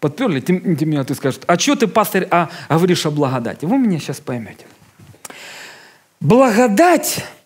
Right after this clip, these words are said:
это то, что сложно, а, ам, объяснить.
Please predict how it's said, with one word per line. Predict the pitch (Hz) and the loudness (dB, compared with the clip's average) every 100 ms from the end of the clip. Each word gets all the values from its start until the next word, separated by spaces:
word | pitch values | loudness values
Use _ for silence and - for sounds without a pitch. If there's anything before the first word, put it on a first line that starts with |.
| _ _ - - | _ _ -20 -4
это | - 233 254 | 0 2 2
то, | - 339 | 2 2
что | - 247 | 2 -4
сложно, | - 226 226 202 220 | -2 -2 0 0 0
а, | 190 196 196 | 0 -2 -2
ам, | - 180 185 180 180 175 170 165 160 160 160 160 156 | -4 -2 0 0 0 -2 -2 -2 -4 -6 -6 -6 -4
объяснить. | 175 147 165 165 - 123 101 - | -4 -2 -2 -4 -6 -6 -6 -16